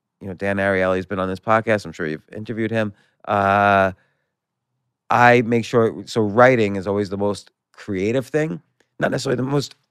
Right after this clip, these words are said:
<clears throat> important, but the most creative thing I have to do. So I make sure before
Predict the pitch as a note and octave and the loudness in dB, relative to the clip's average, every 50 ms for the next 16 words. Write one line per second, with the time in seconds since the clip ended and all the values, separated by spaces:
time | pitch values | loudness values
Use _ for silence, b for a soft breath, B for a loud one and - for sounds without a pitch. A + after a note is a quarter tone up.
0 | - F#3 F#3+ E3+ D3 B2+ A#2+ - B2 B2 G#2+ - C3+ C#3 A#2+ G#2+ F#2+ F#2 F#2+ - | -6 -4 -2 -2 -4 -4 -6 -6 -6 -6 -6 0 2 4 4 4 2 -2 -6 -4
1 | A2 A2 G#2+ G2 - _ - G#2 G2+ G2+ G#2 - - C3 C3 C3 C3 C#3 C3+ C3 | -2 -2 -2 -2 -4 _ -4 -2 0 0 0 0 -2 -2 0 0 0 0 0 -2
2 | C#3 B2+ D3 D3+ D3+ D#3+ D#3 - _ _ _ _ _ _ _ - - A#2 A#2 A2+ | -2 0 4 4 4 4 2 -2 _ _ _ _ _ _ _ -4 0 2 2 2
3 | B2 B2 A#2 - B2+ A2 G#2+ G#2+ - - A2+ A#2 A#2+ B2 A#2+ A#2 A#2 A#2 A#2 A2+ | 2 0 -2 -2 -4 -2 -2 -2 -4 0 0 4 6 6 8 8 8 6 4 2